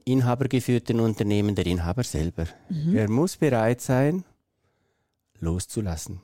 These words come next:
Speaker 1: Plakatives Wort, darüber reden alle, aber es geht wirklich um den inneren Mindset, zu akzeptieren, dass das Leben halt Veränderung ist und man etwas aufbaut und es dann halt auch weitergeben,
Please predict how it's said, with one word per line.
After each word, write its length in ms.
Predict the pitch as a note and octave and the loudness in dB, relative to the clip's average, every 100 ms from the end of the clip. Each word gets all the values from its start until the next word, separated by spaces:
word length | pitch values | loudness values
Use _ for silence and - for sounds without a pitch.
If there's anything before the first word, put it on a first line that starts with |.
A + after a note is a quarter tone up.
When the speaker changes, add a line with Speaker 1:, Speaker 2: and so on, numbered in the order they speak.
| _ _ _ _ _ | _ _ _ _ _
Speaker 1:
Plakatives 840 | - D#2 - - - A2+ - B2 - | -6 -6 -4 -6 -2 0 0 -2 0
Wort, 320 | G2 G#2 - _ _ _ _ | -2 -2 -10 _ _ _ _
darüber 480 | - D#2+ F2+ F#2 F2+ | -6 -2 0 0 0
reden 260 | F#2 G2 G2+ | 0 0 -2
alle, 480 | E2+ G2 A#2 B2 - | 0 0 2 0 -2
aber 260 | F2+ F2+ | -4 -2
es 160 | A2 - | -4 -2
geht 180 | G#2+ G2+ | -2 -2
wirklich 280 | E2 A2+ G#2+ | -2 -2 -2
um 140 | G2+ | -2
den 140 | F#2 F#2 | -2 -2
inneren 440 | A2 B2 C#3 A#2+ | 0 2 2 0
Mindset, 640 | F2+ F2+ C#3+ - D#3 F3 - - - - | 0 0 -2 0 0 0 -8 -20 -20 -20
zu 160 | - G#2+ | -6 -2
akzeptieren, 720 | G2+ - F#2+ - F2+ B2+ F3+ | -2 -4 -8 -4 0 2 2
dass 160 | D3+ B2 | 2 0
das 160 | A#2+ | -2
Leben 360 | G#2+ G#2 D#3+ D3 | 0 0 2 0
halt 340 | A2 B2+ - - | 0 0 -4 -20
Veränderung 680 | - - F2 G#2 C3+ D3 D#3+ | -14 -6 -2 0 0 2 2
ist 380 | F#3+ G#3 - - - - - _ | 2 0 -8 -18 -20 -20 -20 _
und 120 | - F#2+ | -6 0
man 120 | G2 | 0
etwas 360 | G2+ F#2 F2 | 0 -2 -4
aufbaut 840 | - D2+ B2+ - C#3 D3 F3+ - - | -4 -2 -2 -2 -2 0 -2 -4 -10
und 160 | G2+ G#2 | -10 -8
es 80 | |
dann 240 | - G2+ A2 | -6 -6 -4
halt 200 | A2+ - | -4 -4
auch 220 | G2 - | -10 -6
weitergeben, 840 | D2 G#2+ - - C#3+ C#3 D3 D3 | -4 -4 -4 -2 0 0 -2 -6